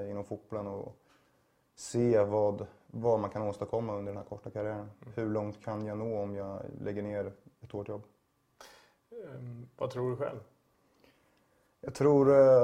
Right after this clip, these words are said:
Speaker 1: i alla fall att jag har en bit kvar att klättra på, på stegen. Sen hur långt det är, det vet jag inte, men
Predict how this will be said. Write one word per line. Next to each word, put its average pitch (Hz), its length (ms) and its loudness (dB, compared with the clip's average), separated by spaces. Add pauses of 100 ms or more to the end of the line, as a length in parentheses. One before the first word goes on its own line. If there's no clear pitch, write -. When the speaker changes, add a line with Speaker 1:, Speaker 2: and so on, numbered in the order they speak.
(400)
Speaker 1:
i 113 40 -2
alla 123 120 2
fall 123 180 6
att 113 100 0
jag 120 80 2
har 117 140 4
en 113 120 -2
bit 110 200 -2
kvar 127 300 6
att 101 160 0
klättra 113 380 -2 (420)
på, - 100 -18 (320)
på 104 220 -4
stegen. 107 400 -8 (1300)
Sen 101 280 -2
hur 101 80 -2
långt 101 220 -2
det 110 100 -2
är, 101 80 2
det 101 80 -2
vet 107 220 -4
jag 110 100 -4
inte, 95 100 -10
men 98 320 -8